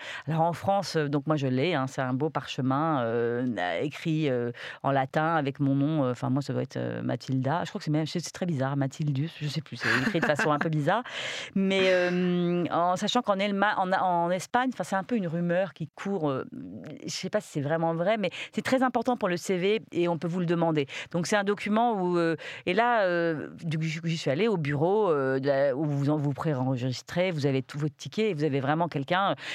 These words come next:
qui regarde bien, euh, qui regarde bien votre document. Donc, euh, donc c'est, c'est important de l'avoir avec soi et pas de stress, euh, si vous l'avez pas, euh, anticipé.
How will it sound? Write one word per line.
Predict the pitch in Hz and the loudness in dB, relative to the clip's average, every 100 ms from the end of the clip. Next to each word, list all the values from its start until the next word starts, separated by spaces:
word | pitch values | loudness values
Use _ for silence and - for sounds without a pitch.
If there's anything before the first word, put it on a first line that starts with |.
| - - | -12 -8
qui | - | -4
regarde | 151 156 143 | -2 0 -2
bien, | 135 180 196 190 | 0 2 2 2
euh, | 151 143 135 131 113 80 - _ | 2 2 2 0 -2 -6 -10 _
qui | - | -6
regarde | 131 139 143 | -2 -2 0
bien | 185 | 0
votre | 160 143 | 0 -2
document. | 139 - 135 - _ - | -4 -4 -6 -6 _ -6
Donc, | 147 139 | -4 -2
euh, | 156 143 | -4 -2
donc | 170 202 - | 0 -2 0
c'est, | 233 208 196 190 185 185 | 0 2 2 4 2 0
c'est | - 214 | 0 0
important | 208 214 262 | 0 0 0
de | 220 | 2
l'avoir | 185 180 175 | 2 2 0
avec | 160 156 | 0 -2
soi | 214 240 - - - | 0 0 -2 -8 -4
et | 185 | -2
pas | 220 262 | 2 2
de | 226 226 202 185 165 | 4 4 4 2 0
stress, | - 277 294 - 208 | 0 0 0 -2 0
euh, | 185 180 | 2 0
si | - - 208 | -2 -4 -2
vous | 190 190 | 0 0
l'avez | 175 156 160 | 2 2 2
pas, | 160 190 185 175 | 2 2 4 4
euh, | 156 147 143 139 135 135 127 | 4 2 2 2 2 2 2
anticipé. | 117 151 156 - - 233 269 | 2 0 -4 -10 -2 0 0